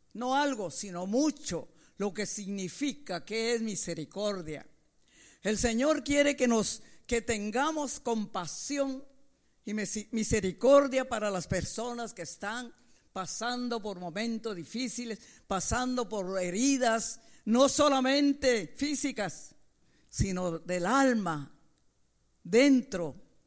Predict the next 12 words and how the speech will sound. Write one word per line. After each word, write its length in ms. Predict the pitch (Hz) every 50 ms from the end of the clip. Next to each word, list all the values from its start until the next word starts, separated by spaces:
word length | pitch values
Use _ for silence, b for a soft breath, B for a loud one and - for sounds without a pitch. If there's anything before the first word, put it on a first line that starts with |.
| _ _ _ _ _ _ _ _ _ _ _ _ _ _ _ _ _ _ _ _ _ _ _ _ _ _ _ _ _ _ _ _
El 140 | - 185 165
Señor 440 | - 190 196 214 240 262 269 254 -
quiere 600 | - 247 254 254 254 262 254 240 - - - - - - - _ _ _ _ _ _ -
que 180 | - 202 208
seamos 540 | - - 202 247 262 262 254 240 240 233 214
siempre, 1120 | - - - - - - - - 254 269 277 262 247 226 - - 185 165 151 147 - 143 147 151
siempre 840 | - - - - 247 262 277 277 269 254 - - 226 190 170 - b b b b b
viendo 760 | - 208 208 247 262 277 269 254 240 214 185 185 165 131 - - _ _ _ _ -
la 140 | - 196
mis-, 280 | 202 208 190 - - -
la, 300 | - 208 202 196 185 185 -
la, 340 | 202 196 196 190 185 180 -